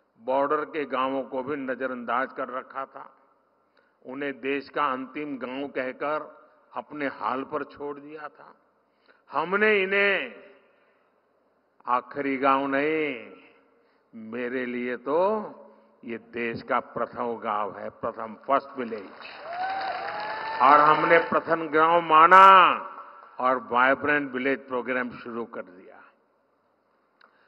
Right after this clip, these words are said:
आज यहां करीब सवा सौ बॉर्डर विलेज के लिए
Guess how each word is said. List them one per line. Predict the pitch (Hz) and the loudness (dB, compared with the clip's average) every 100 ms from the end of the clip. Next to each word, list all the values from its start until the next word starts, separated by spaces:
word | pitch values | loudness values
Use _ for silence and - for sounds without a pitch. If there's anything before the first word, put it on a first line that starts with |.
| _ - | _ -8
आज | 98 123 117 | -2 -2 -2
यहां | 113 127 123 | -4 -2 -4
करीब | - 127 156 180 180 - - _ _ _ _ _ - | -4 -4 -2 -2 -6 -14 -20 _ _ _ _ _ -20
सवा | - 170 180 196 214 214 | -6 -2 2 6 8 6
सौ | 202 - 180 190 196 196 | 2 -2 4 6 6 4
बॉर्डर | 156 160 165 170 | 2 4 4 2
विलेज | 156 151 156 147 | 0 0 0 0
के | 143 | -4
लिए | 139 139 160 | -4 -2 -2